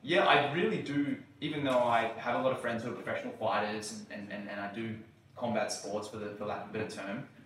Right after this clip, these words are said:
ju-, violence is never justified unless you're in physical danger. That's just my, that's just my kind of mantra, you know? Like, if you are in physical danger, yeah, violence is to nullify the situation as best as possible with reasonable force. I do think it is justified.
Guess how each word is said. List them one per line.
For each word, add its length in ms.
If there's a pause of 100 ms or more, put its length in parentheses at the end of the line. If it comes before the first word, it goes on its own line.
(300)
ju-, 80 (200)
violence 400
is 100
never 220
justified 580
unless 240
you're 80
in 80
physical 340
danger. 320
That's 220
just 160
my, 360 (520)
that's 180
just 220
my 460
kind 160
of 60
mantra, 400 (180)
you 100
know? 140
Like, 160
if 120
you 120
are 200
in 60
physical 320
danger, 320
yeah, 380
violence 420
is 300 (480)
to 80
nullify 460
the 60
situation 500
as 60
best 260
as 60
possible 440
with 80
reasonable 440
force. 280
I 100
do 140
think 240
it 100
is 100
justified. 560